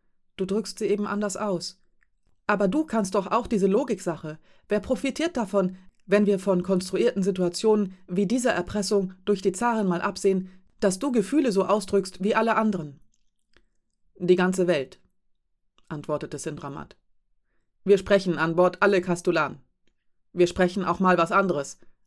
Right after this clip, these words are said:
aber wir profitieren davon, dass wir uns auf eine Bordsprache geeinigt haben. Und ich spreche die Emotionssprache der Mehrheit nicht."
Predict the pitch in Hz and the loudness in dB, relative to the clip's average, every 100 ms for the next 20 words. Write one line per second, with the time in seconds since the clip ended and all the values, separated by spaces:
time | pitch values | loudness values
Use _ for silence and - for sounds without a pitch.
0 | - 180 180 185 185 190 190 240 190 180 | -4 0 4 4 2 -2 0 2 2 2
1 | 156 160 151 175 _ _ _ - 165 170 | 0 -2 -6 -8 _ _ _ -6 -2 0
2 | 185 190 196 190 - 160 170 180 180 214 | 2 2 2 -2 -8 -8 -2 0 2 2
3 | 214 - 151 160 147 180 160 - 143 135 | 2 0 -2 0 0 0 0 -4 -10 -10
4 | 147 _ _ _ _ _ _ _ _ _ | -14 _ _ _ _ _ _ _ _ _
5 | _ 180 170 202 - - - 202 220 190 | _ -2 4 2 2 -10 -2 0 2 2
6 | 190 196 190 185 180 175 175 185 185 180 | 2 0 2 0 0 -2 0 4 4 4
7 | 165 - 139 - - | 0 -4 -8 -14 -18